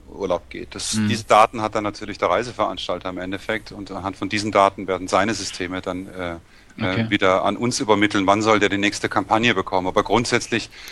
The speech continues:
Speaker 1: kann man hier da auch entgegenwirken, dass man sagt, man lässt den Kunden die Möglichkeit, die, die Versendefrequenz der E-Mails, äh, dass er sie selber einstellen kann. Ich kann zum Beispiel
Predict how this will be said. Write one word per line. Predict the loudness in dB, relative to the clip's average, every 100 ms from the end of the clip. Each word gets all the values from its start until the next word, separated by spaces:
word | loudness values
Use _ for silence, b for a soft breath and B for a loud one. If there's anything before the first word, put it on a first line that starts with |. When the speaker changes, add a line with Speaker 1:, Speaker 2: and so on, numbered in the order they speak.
| B 0
Speaker 1:
kann | 2
man | 2
hier | 2 4
da | 6
auch | 6 2 -6
entgegenwirken, | -6 -4 0 2 2 0
dass | -6
man | -4
sagt, | -2 -2 -4 -6
man | -6 -6 -8
lässt | -4 0 0 -2
den | -6
Kunden | -4 -4 -4 -2
die | 0
Möglichkeit, | 2 2 0 -2 4 4 4 0 B B B -4
die, | -2 -2 -6 -8
die | -8
Versendefrequenz | -2 2 2 2 0 -4 -8 -6
der | -6 -6
E-Mails, | -4 -2 -2 -4 -8
äh, | -4
dass | -4 -2
er |
sie | -2
selber | 4 6 6
einstellen | 2 -4 -6 -8
kann. | -10 -10
Ich | -6
kann | -4 -2
zum | 0
Beispiel | 0 2 0